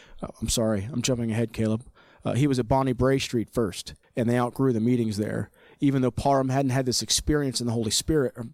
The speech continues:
Parham, Seymour hadn't had this experience in the Holy Spirit,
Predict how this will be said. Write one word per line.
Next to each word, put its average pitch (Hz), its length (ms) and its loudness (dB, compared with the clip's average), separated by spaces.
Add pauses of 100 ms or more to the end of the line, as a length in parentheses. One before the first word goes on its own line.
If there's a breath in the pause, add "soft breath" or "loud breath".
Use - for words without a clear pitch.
(120)
Parham, 110 320 0 (160)
Seymour 160 400 2
hadn't 135 200 2
had 135 160 2
this 127 160 0
experience 135 420 -2
in 127 40 -4
the 123 60 2
Holy 120 140 0
Spirit, 139 480 0